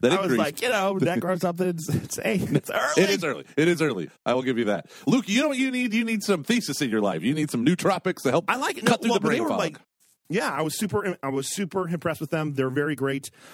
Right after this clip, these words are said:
Speaker 2: Um, he's gonna send a box over to Aaron. I told him how, like, Aaron thought it was kinda cool. He goes, "Oh, like, I'll send a box over to, over to, um, your wife," and just, like,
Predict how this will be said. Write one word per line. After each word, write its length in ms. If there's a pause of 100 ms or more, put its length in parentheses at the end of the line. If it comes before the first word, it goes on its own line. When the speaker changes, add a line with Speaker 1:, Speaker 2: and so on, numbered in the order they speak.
(220)
Speaker 2:
Um, 180
he's 120
gonna 180
send 180
a 40
box 280
over 180
to 80
Aaron. 200
I 80
told 280
him 60
how, 80
like, 160
Aaron 220
thought 120
it 20
was 80
kinda 180
cool. 160
He 60
goes, 100
"Oh, 160
like, 180
I'll 80
send 160
a 40
box 300
over 240 (120)
to, 300
over 140
to, 320
um, 100
your 100
wife," 320
and 80
just, 160
like, 200